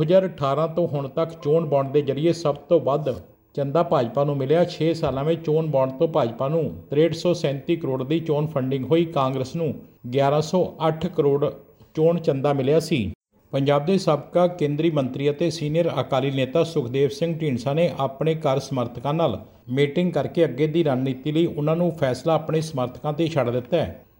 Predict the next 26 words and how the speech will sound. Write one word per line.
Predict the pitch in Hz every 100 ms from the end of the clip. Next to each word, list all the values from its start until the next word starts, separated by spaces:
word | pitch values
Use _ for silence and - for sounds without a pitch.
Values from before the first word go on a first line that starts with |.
| _
ਸੁਖਦੇਵ | - 143 135 151
ਸਿੰਘ | 151 185 180
ਢੀਂਡਸਾ | 165 127 - 165 -
ਆਪਣੇ | 131 - 160 170
ਪੁੱਤਰ | 165 127 - 170 117 -
ਸਾਬਕਾ | - 135 131 170
ਮੰਤਰੀ | 160 139 123 170
ਪਰਮਿੰਦਰ | 165 135 135 139
ਸਿੰਘ | 131 170 165
ਢੀਂਡਸਾ | 160 123 - 151
ਨੂੰ | 170
ਅਕਾਲੀ | 147 135 135
ਦਲ | 147 151
ਵੱਲੋਂ | 135 147 160 110 - _ _ _ -
ਸੰਗਰੂਰ | 147 143 143 151
ਤੋਂ | 170 180
ਲੋਕ | 151 143
ਸਭਾ | 160 165
ਸੀਟ | - 165 160
ਨਾ | 143 151
ਦਿੱਤੇ | 139 - 143
ਜਾਣ | 135 131 135
ਕਰਕੇ | 135 120 175
ਪਾਰਟੀ | 165 131 131 147
ਤੋਂ | 156
ਕਾਫੀ | 160 139 135 -